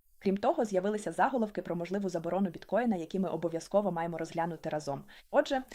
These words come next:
як бачите, сьогодні у нас надзвичайно актуальні теми. Тож, будь ласка, залишайтеся з нами від початку і до кінця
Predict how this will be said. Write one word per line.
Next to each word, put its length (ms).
як 120
бачите, 320
сьогодні 380
у 80
нас 220
надзвичайно 520
актуальні 420
теми. 300
Тож, 140
будь 160
ласка, 460
залишайтеся 600
з 60
нами 340
від 180
початку 540
і 80
до 140
кінця 400